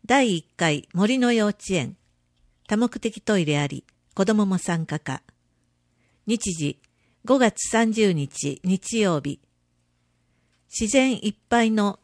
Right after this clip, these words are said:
センター内を巡って、五感をフルに使い、小動物と触れ合います。幼児期の体験は人生の宝物。子供も大人も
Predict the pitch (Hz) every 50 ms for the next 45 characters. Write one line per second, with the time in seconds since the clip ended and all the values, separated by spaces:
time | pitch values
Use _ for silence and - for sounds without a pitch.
0 | _ _ - - 233 240 254 240 - 247 240 220 185 175 165 156 151 151 147 147
1 | 151 147 160 160 - _ _ _ 156 147 - - _ _ _ _ _ _ _ _
2 | _ - - 247 269 - 269 220 190 170 151 143 143 - - - 277 262 226 185
3 | 165 151 - - - - 160 156 147 143 - - _ _ _ _ _ _ _ _
4 | _ - - 240 254 269 262 262 254 233 180 170 - - - - 156 - - 165
5 | 175 180 180 170 170 165 156 156 156 170 - - - _ _ _ _ _ _ _
6 | _ _ _ _ _ _ _ _ _ _ _ _ _ _ _ _ _ _ _ _
7 | _ 202 233 269 285 277 269 269 - - 208 180 175 165 - - 175 185 185 175
8 | - - 180 180 175 170 170 165 156 - - _ _ - 180 254 285 247 214 -
9 | - 156 151 139 135 - - 147 - - 170 185 175 170 170 170 165 165 160 -
10 | _ _ _ _ _ _ _ _ _ _ _ _ _ _ _ _ _ _ _ -
11 | 208 190 233 233 226 226 208 208 202 196 196 - 202 196 190 190 185 180 180 180
12 | -